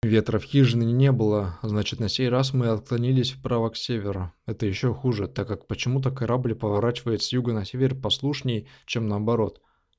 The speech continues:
Снова вылез на палубу и взялся теперь уже за левый брас. После нескольких минут борьбы понял, что одному не совладать,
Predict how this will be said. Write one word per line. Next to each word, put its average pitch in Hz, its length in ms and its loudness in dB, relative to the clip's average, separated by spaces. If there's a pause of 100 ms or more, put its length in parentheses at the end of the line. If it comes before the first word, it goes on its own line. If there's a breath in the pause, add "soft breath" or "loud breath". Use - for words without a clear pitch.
Снова 143 340 0
вылез 120 380 2
на 104 220 -4
палубу 123 420 0
и 107 60 0
взялся 131 360 -2
теперь 131 300 -2
уже 117 220 -2
за 113 100 0
левый 113 300 0
брас. 107 360 -2 (460)
После 107 300 -6
нескольких 117 580 -6
минут 117 320 0
борьбы 113 400 -2
понял, 135 340 -2
что 107 260 -4
одному 110 380 -2
не 113 160 0
совладать, 113 600 -2